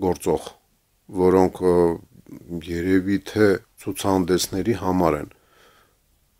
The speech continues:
ցուցահանդեսների համար կամ պարադների համար։ Ճիշտ է, այնտեղ այն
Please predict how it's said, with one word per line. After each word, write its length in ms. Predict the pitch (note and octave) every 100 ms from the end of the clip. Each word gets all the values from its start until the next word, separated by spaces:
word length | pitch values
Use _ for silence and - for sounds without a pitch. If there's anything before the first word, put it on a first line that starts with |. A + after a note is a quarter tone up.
| _ _ - A2 A2 -
ցուցահանդեսների 920 | G2 - G#2 G2 G2+ - G2+ F#2+ F#2+
համար 340 | F#2+ G2+ B2+ -
կամ 160 | G#2 G2 -
պարադների 640 | F#2+ E2+ F2 D#2+ E2+ D#2+ D#2+
համար։ 380 | D2 - - -
Ճիշտ 200 | - -
է, 60 | A#2 G#2+
այնտեղ 260 | G#2 A#2 - - - - _
այն 80 | A#2